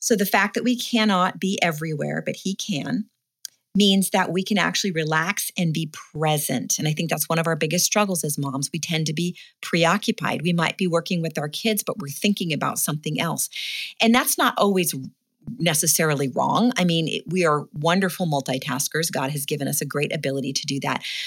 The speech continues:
But making sure that we're present when we really do need to be present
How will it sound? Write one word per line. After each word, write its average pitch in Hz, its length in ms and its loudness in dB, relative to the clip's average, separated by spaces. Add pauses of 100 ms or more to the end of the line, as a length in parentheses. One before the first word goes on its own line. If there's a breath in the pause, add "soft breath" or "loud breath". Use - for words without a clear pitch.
(160 loud breath)
But - 120 2
making 285 320 2
sure 240 200 4
that - 160 0
we're 175 120 2
present 196 500 2
when 190 140 4
we 220 100 4
really 226 240 4
do 185 240 4
need 160 280 0
to - 80 -4
be 139 120 -6
present - 480 -4